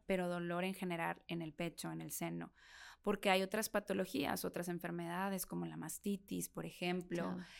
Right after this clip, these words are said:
Speaker 1: que eso también no es normal y que no necesariamente una mastitis es indicativo de una suspensión de lactancia, porque también cuando no hay una buena información, luego, luego a veces pueden recurrir, "No, pues ya no le des porque traes una mastitis", y no,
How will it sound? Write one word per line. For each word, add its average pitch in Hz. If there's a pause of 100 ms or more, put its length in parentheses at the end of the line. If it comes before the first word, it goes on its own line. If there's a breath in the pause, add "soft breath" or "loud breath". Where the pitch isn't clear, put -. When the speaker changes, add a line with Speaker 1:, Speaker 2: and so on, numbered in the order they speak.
(200 loud breath)
Speaker 1:
que 180
eso 180
también 175
no 185
es 247
normal 160 (400 loud breath)
y 190
que 190
no 190
necesariamente 208
una 190
mastitis 190
es 185
indicativo 190
de 185
una 185
suspensión 180
de 165
lactancia, 208
porque 175
también 175 (280 loud breath)
cuando 185
no 196
hay 208
una 233
buena 220
información, 202
luego, 180
luego 175
a 175
veces 175
pueden 170
recurrir, 170
"No, 220
pues 196
ya 180
no 185
le 226
des 214
porque -
traes 175
una 185
mastitis", 190
y 190
no, 208